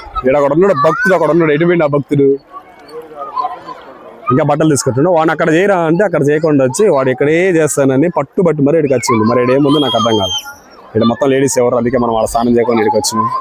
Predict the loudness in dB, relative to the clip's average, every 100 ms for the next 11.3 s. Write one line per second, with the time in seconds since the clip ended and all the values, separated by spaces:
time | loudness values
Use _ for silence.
0 | -2 0 0 -2 -4 -4 -4 -4 -4 -2
1 | -4 -4 -6 -8 -12 -12 -6 -6 -6 -12
2 | -20 -20 -20 -12 -6 -6 -6 -10 -4 0
3 | 2 2 2 2 0 -4 -4 0 2 2
4 | -2 -4 -6 -6 -4 -6 -8 -14 -14 -8
5 | -8 -10 -16 -4 -2 0 0 2 2 2
6 | 2 2 2 2 2 2 2 2 2 2
7 | 2 2 2 0 2 2 0 0 0 2
8 | 2 2 2 0 2 0 -2 -4 -2 0
9 | 0 0 0 0 0 0 2 2 2 0
10 | 0 2 2 2 2 2 0 2 2 2
11 | 2 2 2